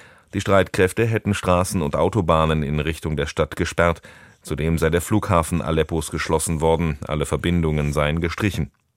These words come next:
Die Allianz islamistischer Gruppen hatte am Mittwoch eine Offensive ge-, begonnen und rasch Geländegewinne erzielt. Als Reaktion griff die syrische Armee gestern mit Unterstützung russischer Kampfjets Dutzende Ziele an.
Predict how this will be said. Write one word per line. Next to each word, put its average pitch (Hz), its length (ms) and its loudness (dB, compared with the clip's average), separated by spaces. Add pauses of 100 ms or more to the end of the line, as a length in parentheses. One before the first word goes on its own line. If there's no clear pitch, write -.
(840)
Die 82 80 0
Allianz 101 400 2
islamistischer 98 640 0
Gruppen 95 420 0
hatte 85 240 0
am 101 160 0
Mittwoch 101 500 0
eine 78 240 -2
Offensive 80 680 -2
ge-, 76 140 -4
begonnen 78 600 -2
und 90 260 0
rasch 80 440 -2
Geländegewinne 78 680 0
erzielt. 82 440 -2 (500)
Als - 240 -6
Reaktion 85 640 0
griff 101 260 -2
die 90 180 -2
syrische 87 460 0
Armee 82 360 0
gestern 98 480 0
mit 101 180 -2
Unterstützung 87 600 0
russischer 85 480 -2
Kampfjets - 680 -4
Dutzende 80 460 -4
Ziele 85 320 -2
an. 80 180 -2